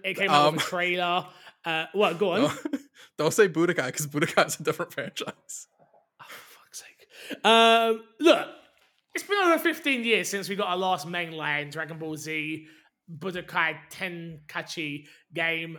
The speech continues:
Speaker 1: Uh, I don't know what the fuck this means. Crash, help me out here, please.
Speaker 2: Uh, <laughs> at, uh,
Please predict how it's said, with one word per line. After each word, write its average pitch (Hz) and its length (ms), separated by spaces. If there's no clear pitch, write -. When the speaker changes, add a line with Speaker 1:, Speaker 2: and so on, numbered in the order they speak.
Speaker 1:
Uh, 180 400
I 220 100
don't 185 120
know 160 160
what 151 200
the 151 60
fuck - 320
this 156 220
means. 156 220
Crash, 185 260
help 165 220
me 147 80
out 147 220
here, 160 120
please. 160 480
Speaker 2:
Uh, 135 560
<laughs> - 400
at, 139 180
uh, 131 460